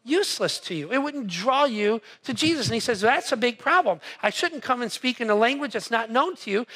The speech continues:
How would that help you? But if I bring you a revelation or some special knowledge or prophecy or teaching, that will be helpful." So in other words, if you ever come into this place and you might have been hurting about something or thinking about something,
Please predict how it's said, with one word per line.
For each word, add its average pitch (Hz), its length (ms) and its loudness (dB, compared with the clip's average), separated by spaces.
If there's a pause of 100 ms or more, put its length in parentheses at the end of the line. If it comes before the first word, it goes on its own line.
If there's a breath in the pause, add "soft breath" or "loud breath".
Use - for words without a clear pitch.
(160 loud breath)
How 302 220 4
would 302 140 0
that 277 140 2
help 339 240 4
you? 208 140 -4
But 262 180 2
if 254 100 0
I 233 100 2
bring 294 500 2
you 277 220 2
a 220 160 2
revelation 254 800 0
or 208 60 2
some 220 200 -4
special 302 420 -2
knowledge 240 400 4 (220 loud breath)
or 214 100 4
prophecy 277 720 0 (180 loud breath)
or 220 120 4
teaching, 226 640 0 (280 loud breath)
that 240 200 0
will 240 140 4
be 214 120 0
helpful." - 500 0 (160 loud breath)
So 277 160 2
in 262 80 2
other 359 180 4
words, 226 240 2
if 220 100 -4
you 247 120 4
ever 339 140 2
come 285 200 0
into 262 180 4
this 254 200 -2
place 285 500 -2 (380 loud breath)
and 220 340 2
you 233 240 0
might 247 220 2
have 208 80 -6
been 220 140 -2
hurting 269 320 0
about 254 260 2
something 254 320 -2
or 185 80 0
thinking 285 380 -4
about 247 240 2
something, 247 440 -2